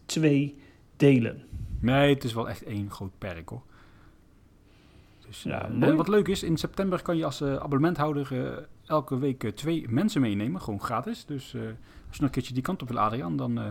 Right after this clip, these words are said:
Speaker 2: kunnen we in september
Speaker 1: Ja.
Speaker 2: nog even een kijkje gaan nemen.
Speaker 1: Leuk.
Speaker 2: Eh,
Speaker 1: Oh,
Speaker 2: ander
Speaker 1: dat is
Speaker 2: klein
Speaker 1: gezellig.
Speaker 2: nieuwtje. Ik was nog even in Amersfoort, eh, de afgelopen, eh, woensdag. En ja, het lag er wel netjes bij verder. Wat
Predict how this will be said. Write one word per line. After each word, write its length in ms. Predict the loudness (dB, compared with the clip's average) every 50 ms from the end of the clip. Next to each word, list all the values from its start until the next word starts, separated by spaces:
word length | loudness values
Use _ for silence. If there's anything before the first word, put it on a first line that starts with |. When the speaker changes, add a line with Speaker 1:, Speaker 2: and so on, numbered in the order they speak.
| -8 -10 -14 -18 -18 -16 -8
Speaker 2:
kunnen 200 | -4 -2 0 0
we 60 | 0
in 40 | 0
september 320 | -2 -4 -4 -4 -2 0 2
Speaker 1:
Ja. 60 | 2
Speaker 2:
nog 80 | 0
even 120 | 0 -4 -6
een 60 | -6
kijkje 240 | -8 -8 -8 -8 -6
gaan 100 | -4 -4
nemen. 260 | -2 -2 -2 -4 -6 -10 -18 -20 -20 -20 -10
Speaker 1:
Leuk. 320 | -6 -4 -2 0 -2 -2 -2
Speaker 2:
Eh, 140 | 0 2 4
Speaker 1:
Oh, 80 | 4 6
Speaker 2:
ander 160 | 6 6 6
Speaker 1:
dat 100 | 6 4
is 60 | 4
Speaker 2:
klein 160 | 4 4 6
Speaker 1:
gezellig. 260 | 6 6 6 4 2
Speaker 2:
nieuwtje. 180 | 0 -2 -2 -4 -10 -20 -20 -20 -20 -20 -20 -20 -20 -10
Ik 140 | -8 -8 -4
was 180 | -2 -4 -2 0
nog 120 | -2 0
even 280 | 0 0 0 0 0 0
in 340 | 2 2 2 2 2 0 2
Amersfoort, 480 | 4 6 6 6 6 4 0 -8 -10 -2 0
eh, 60 | 2 2 2 2 2 0
de 100 | 0 -2 -2
afgelopen, 1040 | -4 -6 -6 -2 -2 0 0 0 0 -2 -4 -6 -6 -4 -2 -2 -2 -2 -2 -4
eh, 420 | -4 -6 -6 -6 -4 -4 -4 -4 -4
woensdag. 340 | -4 -4 -4 -4 -6 -8 -12 -16 -18 -20 -20 -20 -20 -20 -20 _ -20 -20 -20 -20 _ _ -20
En 800 | -12 -6 -4 -4 -2 -2 -2 -2 -2 -2 -2 -4 -2 -4 -4 -4
ja, 260 | -4 -6 -6 -10 -10 -12 -16 -20 -20 -20 -20 -20
het 100 | -12 -10
lag 100 | -10 -8
er 60 | -6 -6
wel 80 | -6
netjes 220 | -6 -6 -6 -8 -4
bij 180 | -4 -4 -4 -4
verder. 320 | -4 -6 -6 -6 -8 -8 -10 -10 -8 -4
Wat 260 | -2 -2 -2 -2 -4